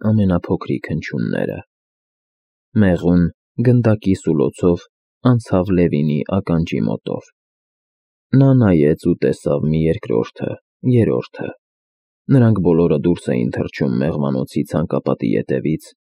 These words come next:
և կանեփի վրայից անցնում, անհայտանում էին ճահճուտի ուղղությամբ։ Կածանը բերեց հասցրեց ուղիղ ճահճուտը։ Ճահիճը կարելի էր ճանաչել այն գոլորշիներից, որոնք բարձրանում էին նրանից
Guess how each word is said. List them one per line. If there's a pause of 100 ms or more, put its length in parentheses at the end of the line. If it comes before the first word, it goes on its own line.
(260)
և
կանեփի
վրայից
անցնում, (340)
անհայտանում
էին
ճահճուտի
ուղղությամբ։ (1300)
Կածանը
բերեց
հասցրեց
ուղիղ
ճահճուտը։ (880)
Ճահիճը
կարելի
էր
ճանաչել
այն
գոլորշիներից, (460)
որոնք
բարձրանում
էին
նրանից